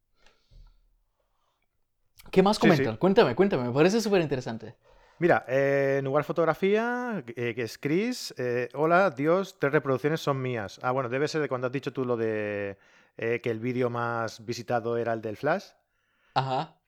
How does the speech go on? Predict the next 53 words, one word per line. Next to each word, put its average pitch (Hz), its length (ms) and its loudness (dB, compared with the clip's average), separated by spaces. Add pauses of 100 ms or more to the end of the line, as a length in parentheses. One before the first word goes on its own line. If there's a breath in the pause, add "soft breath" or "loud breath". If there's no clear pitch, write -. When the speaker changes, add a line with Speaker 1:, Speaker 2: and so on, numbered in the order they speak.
(100)
Speaker 2:
Pues 127 200 -2
que 120 480 0
tres 127 260 2
reproducciones 135 540 0
son 127 140 -4
de, 110 260 -2
son 123 140 -4
de 120 180 2
ella, 101 260 -4 (100)
<laughs> - 160 0
para - 180 -4
que 147 160 -8
veas. 127 320 -6 (280 loud breath)
Speaker 1:
Pues, 180 180 10
pues 170 180 10
esto 190 220 10
no, 233 160 10
no 190 240 8
es 220 140 8
muy 214 100 8
bueno, 185 320 8
porque 143 220 4
si 156 80 6
ha 160 40 4
tenido 208 160 6
que 202 100 10
verlo 196 240 10
tres 185 200 8
veces 185 240 6
para 180 140 8
entenderlo, 170 420 6
es 190 80 4
que - 80 6
he 180 40 8
hecho 190 120 6
un 180 140 4
mal 156 160 8
trabajo, 151 340 8
pero 127 140 2
yo 135 180 6
sé 139 160 10
que 156 80 6
he 147 40 12
hecho 151 120 2
un 143 80 4
mal 139 140 6
trabajo, 131 380 6
o 123 60 0
sea, 120 100 4
este 139 180 6
vídeo 180 180 12
está 143 220 6
fatal, 143 420 6